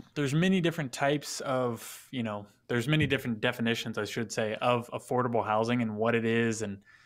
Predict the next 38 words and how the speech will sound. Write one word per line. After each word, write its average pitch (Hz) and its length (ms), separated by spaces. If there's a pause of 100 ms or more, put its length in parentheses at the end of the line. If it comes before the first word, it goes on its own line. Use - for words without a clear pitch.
(120)
how 139 220
it's 135 100
financed. 127 760
And, 104 220 (480)
um, 107 540
so 131 180
I'll, 123 300
I'll 123 60
go 143 200
high 127 220
level 123 400
and 113 100
then 110 160
dive 110 300
deeper. 107 560
But 107 280 (320)
really 147 300
the, 120 320
the 120 80
different 147 400
types 131 400
of 123 180
affordable, 117 680 (320)
there's 117 200
what 131 120
we 127 100
call, 120 320
like, 113 220
your, 110 360 (120)
your 127 220
older, 135 600 (440)
uh, 110 280
nineteen 131 380
sixties, 131 480
nineteen 127 340
seventies 117 1040
dilapidated 117 580
properties 113 680